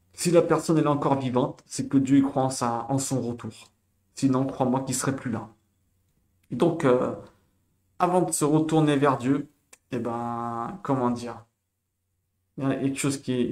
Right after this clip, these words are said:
une petite parenthèse encore, je termine avec ça. Des fois,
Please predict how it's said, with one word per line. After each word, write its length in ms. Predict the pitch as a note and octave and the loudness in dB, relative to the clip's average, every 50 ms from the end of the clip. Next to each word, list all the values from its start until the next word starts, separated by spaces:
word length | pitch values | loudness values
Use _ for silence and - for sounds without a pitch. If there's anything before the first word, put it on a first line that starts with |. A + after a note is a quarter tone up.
| A2+ A2 | -4 -8
une 340 | A2+ G#2+ - B2 A#2+ G2+ - | -8 -6 -6 -6 -6 -6 -8
petite 280 | - - - C3+ C3+ - | -10 -8 -10 -10 -6 -4
parenthèse 440 | C#3+ B2 B2+ B2+ B2+ - C3 A#2 A#2+ | -2 -2 -2 -2 -2 -2 -2 -2 -2
encore, 240 | A#2 A#2 - A#2+ | -4 -6 -8 -12
je 100 | - - | -12 -10
termine 360 | - A#2+ A2+ A2+ A#2 A2+ A2+ A2+ | -10 -10 -8 -6 -8 -8 -8 -8
avec 200 | A2 A2+ A2+ A2 | -8 -8 -8 -10
ça. 320 | - A#2+ A2+ G#2+ A2 _ _ _ _ _ _ _ _ _ _ _ _ _ _ _ - | -10 -12 -12 -14 -14 _ _ _ _ _ _ _ _ _ _ _ _ _ _ _ -4
Des 120 | C3 C3 C3+ | 0 0 0
fois, 640 | C3+ - D3+ C#3+ C#3 B2+ - - - - - - | 0 2 4 6 6 6 4 2 -4 -8 -14 -16